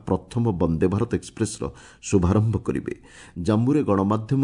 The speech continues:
ପ୍ରତିନିଧିଙ୍କୁ ଗତକାଲି ଏ ସମ୍ପର୍କରେ ସୂଚନା ଦେଇ କେନ୍ଦ୍ରମନ୍ତ୍ରୀ ଜିତେନ୍ଦ୍ର ସିଂ କହିଛନ୍ତି, ପ୍ରଧାନମନ୍ତ୍ରୀ ଉଣେଇଶ ତାରିଖରେ ଉଦ୍ଧମପୁରରେ ପହଞ୍ଚିବେ। ବିଶ୍ୱର ସର୍ବୋଚ୍ଚ ରେଳପୋଲ ପରିଦର୍ଶନ କରିବା ସହ ଏହାର ଉଦ୍ଘାଟନ କରିବେ। ଏହାପରେ କଟ୍ରାରୁ ବନ୍ଦେ ଭାରତ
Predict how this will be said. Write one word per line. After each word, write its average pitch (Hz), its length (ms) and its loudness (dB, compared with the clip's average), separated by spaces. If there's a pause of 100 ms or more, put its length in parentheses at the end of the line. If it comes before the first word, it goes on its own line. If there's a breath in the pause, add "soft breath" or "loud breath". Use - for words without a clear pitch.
(160)
ପ୍ରତିନିଧିଙ୍କୁ 101 680 0
ଗତକାଲି 92 440 0
ଏ 87 100 4
ସମ୍ପର୍କରେ 90 500 -2
ସୂଚନା 101 460 -2
ଦେଇ 87 160 2
କେନ୍ଦ୍ରମନ୍ତ୍ରୀ 87 640 0
ଜିତେନ୍ଦ୍ର 104 480 0
ସିଂ 87 240 -2
କହିଛନ୍ତି, 92 560 -4 (480 loud breath)
ପ୍ରଧାନମନ୍ତ୍ରୀ 123 680 2
ଉଣେଇଶ 104 260 2
ତାରିଖରେ 107 340 2 (180)
ଉଦ୍ଧମପୁରରେ 92 640 0
ପହଞ୍ଚିବେ। 71 520 -4 (440 loud breath)
ବିଶ୍ୱର 110 480 2
ସର୍ବୋଚ୍ଚ 113 500 0 (140)
ରେଳପୋଲ 101 400 2
ପରିଦର୍ଶନ 95 560 0
କରିବା 87 320 0
ସହ - 220 -2 (100)
ଏହାର 95 280 2
ଉଦ୍ଘାଟନ 90 520 -2
କରିବେ। 69 300 -4 (400 loud breath)
ଏହାପରେ 95 420 2
କଟ୍ରାରୁ 104 460 2 (100)
ବନ୍ଦେ 85 320 2
ଭାରତ 110 240 0